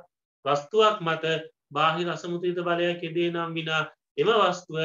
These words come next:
නිශ්චලතාවයේම හෝ ඒකාකාර ප්‍රවේගයකින් සරල රේඛාවක් දිගේ චලනය වෙමින් හෝ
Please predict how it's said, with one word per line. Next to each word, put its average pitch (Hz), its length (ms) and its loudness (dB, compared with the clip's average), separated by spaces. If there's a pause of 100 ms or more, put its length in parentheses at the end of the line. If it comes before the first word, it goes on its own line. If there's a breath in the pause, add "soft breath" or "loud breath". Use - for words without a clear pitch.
(420)
නිශ්චලතාවයේම 190 1040 2
හෝ 156 300 4 (280)
ඒකාකාර 175 720 -4 (100)
ප්‍රවේගයකින් 160 800 0 (400)
සරල 165 280 0
රේඛාවක් 165 600 -2
දිගේ 170 300 -4
චලනය 156 260 -4
වෙමින් 147 380 -4
හෝ 190 240 4